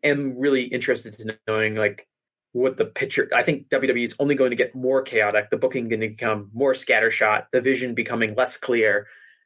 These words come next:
um, as Vince gets older. And then when Vince leaves, like, someone's gonna come in and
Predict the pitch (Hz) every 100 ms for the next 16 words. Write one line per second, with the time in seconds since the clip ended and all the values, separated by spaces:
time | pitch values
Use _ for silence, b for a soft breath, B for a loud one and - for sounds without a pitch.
0 | B - 117 107 101 104 - - 135 135
1 | 135 143 131 147 151 - 127 127 123 123
2 | 117 120 - 139 127 - - b b b
3 | _ - 117 - _ - - 131 127 123
4 | 117 123 120 113 117 113 110 107 101 104
5 | 101 98